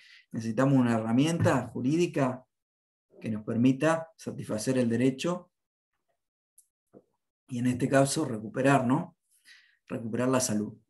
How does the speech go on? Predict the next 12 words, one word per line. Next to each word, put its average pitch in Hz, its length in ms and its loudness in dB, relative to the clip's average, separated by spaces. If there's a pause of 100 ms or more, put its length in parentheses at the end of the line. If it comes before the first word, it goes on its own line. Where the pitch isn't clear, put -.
(1040)
¿Dónde 170 340 2
lo 147 100 6
interpongo? 127 600 2
Esto 170 180 -4
también 131 400 2
surge 127 300 -4
de 120 40 2
la 107 140 -2
Constitución. 117 760 -4 (440)
Ante 127 280 0
cualquier 131 460 2
juez, 156 840 -2